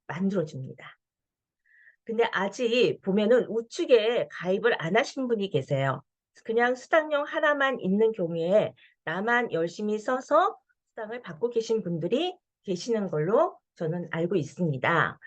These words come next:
그렇다면 그 다음 진행은요. 좌측에는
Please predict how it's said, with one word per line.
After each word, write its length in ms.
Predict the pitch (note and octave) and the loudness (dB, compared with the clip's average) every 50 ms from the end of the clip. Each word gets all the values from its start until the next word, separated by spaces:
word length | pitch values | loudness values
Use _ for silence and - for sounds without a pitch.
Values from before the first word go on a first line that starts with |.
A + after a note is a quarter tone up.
| - - - _ _ _ | -20 -20 -20 _ _ _
그렇다면 580 | - G3+ B3 B3 - A#3 G#3 G3+ G#3+ A3+ A3 A3 | -2 -2 -2 -2 -2 -6 -6 -2 -2 -2 -4 2
그 200 | - A#3+ A#3+ A#3 | 4 4 4 4
다음 420 | - - - E3+ G#3+ B3+ C#4+ - | -2 -6 -2 0 2 2 0 0
진행은요. 800 | - - E3 E3 E3 D#3 C#3+ C#3+ C3+ - A#3+ A3+ D#3 F#2+ - _ _ _ _ _ _ _ _ _ _ _ _ _ _ _ _ _ - | -4 -6 -2 0 0 0 0 -2 0 0 2 2 0 -2 -6 _ _ _ _ _ _ _ _ _ _ _ _ _ _ _ _ _ -8
좌측에는 960 | B3+ B3 B3 - - - C4 C#4 C4+ B3+ B3+ B3+ B3+ B3+ B3+ C4 B3+ B3 A#3+ | -8 -8 -8 -8 -10 0 2 2 4 6 6 6 6 6 4 2 2 0 -2